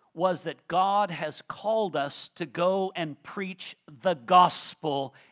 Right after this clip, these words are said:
in Macedonia. And we never want to miss that. As much as we want to be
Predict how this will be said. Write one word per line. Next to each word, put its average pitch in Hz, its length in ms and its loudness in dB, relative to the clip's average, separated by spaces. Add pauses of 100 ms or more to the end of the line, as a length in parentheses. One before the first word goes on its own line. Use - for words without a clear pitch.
in 147 180 -4
Macedonia. 143 800 -2 (800)
And 160 140 -6
we 165 300 -6
never 196 340 -2
want 240 240 0
to 240 180 -4
miss 208 440 -4
that. 135 340 -6 (180)
As 185 280 -2
much 220 480 0
as 202 260 -4
we 208 180 -8
want 220 400 -4 (140)
to 233 140 -10
be 240 560 -6